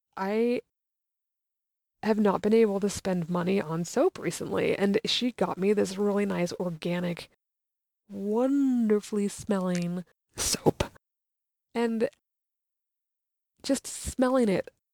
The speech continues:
<laughs> it was funny. I was walking through the house with this bar of soap to take it in and put it in the shower, and I was just w-, enjoying it. I was just smelling it. And sometimes we really just need to ground ourselves in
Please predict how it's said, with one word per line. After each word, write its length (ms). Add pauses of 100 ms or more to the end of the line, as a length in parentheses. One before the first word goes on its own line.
(120)
<laughs> 340
it 100
was 200
funny. 320
I 40
was 160
walking 260
through 140
the 80
house 260
with 120
this 160
bar 200
of 120
soap 360
to 100
take 220
it 100
in 200 (340)
and 140
put 100
it 100
in 100
the 80
shower, 340
and 80
I 100
was 100
just 140
w-, 260
enjoying 640
it. 120
I 100
was 100
just 240
smelling 680
it. 160 (480)
And 220
sometimes 480
we 140
really 420
just 300
need 200
to 80
ground 540
ourselves 760 (560)
in 520